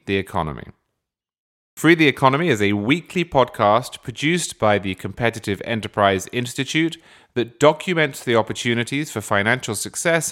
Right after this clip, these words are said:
and self-fulfillment in a world with less government control. How can smart urbanism improve our lives?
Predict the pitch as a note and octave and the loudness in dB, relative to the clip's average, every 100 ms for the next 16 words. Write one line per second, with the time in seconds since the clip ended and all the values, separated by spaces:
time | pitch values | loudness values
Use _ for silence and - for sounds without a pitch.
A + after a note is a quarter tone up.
0 | - F#2+ - - F3 F3 C3 A#2 - G2+ | -8 -8 -4 0 0 -2 -8 -6 -2 -2
1 | G2 F#2+ - _ _ _ G2 F#2+ F#2 G2+ | -2 -6 -10 _ _ _ -10 -6 0 2
2 | G#2 G#2 G#2+ - F#2 F2+ F2+ F#2+ - - | 4 4 2 -6 -10 -6 -2 -2 -4 -12
3 | G2+ F2+ E2 E2 D2+ - - G2+ - E3+ | -12 -8 -6 -6 -10 -12 -12 -12 -6 2
4 | E3+ G#2+ C2 - _ _ _ _ _ _ | 4 4 0 -10 _ _ _ _ _ _
5 | _ _ _ _ - C#3+ E3+ F3 C#3 - | _ _ _ _ 0 2 2 -4 -4 -6
6 | C3+ C3 C3+ C3+ - A#2 A#2+ A2+ F#2 D#2+ | 0 2 2 0 0 2 2 0 -6 -6
7 | D2+ E2+ - D3 B2+ F#2+ F#2+ A#2+ D#3 C#2+ | -8 -10 -6 -2 0 2 2 2 2 0
8 | G#1 - - | -6 -14 -18